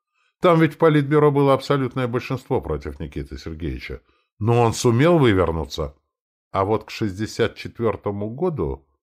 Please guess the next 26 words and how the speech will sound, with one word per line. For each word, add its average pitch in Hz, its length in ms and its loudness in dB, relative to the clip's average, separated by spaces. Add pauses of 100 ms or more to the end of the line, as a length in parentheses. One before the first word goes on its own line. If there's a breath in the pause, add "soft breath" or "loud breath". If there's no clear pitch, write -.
(220)
чутьё 104 400 -4
его 160 220 -2
стало 113 320 0
подводить. 131 840 -4 (640)
Про 151 180 6
заговор 156 440 6
тогда 139 340 4
говорили 139 500 6
чуть 135 260 -2
ли 135 120 2
не 131 120 2
в 131 80 4
открытую 135 600 4
во 117 140 6
всех - 240 -4
коридорах 117 560 2
власти. 82 500 0 (540)
Но 95 120 -6
Хрущёв - 420 -6
только 104 300 -4
махал 101 400 -2
руками, 98 400 -2
мол, 73 300 -4
не 110 200 -2
решится 120 500 -4
никто. 80 480 -8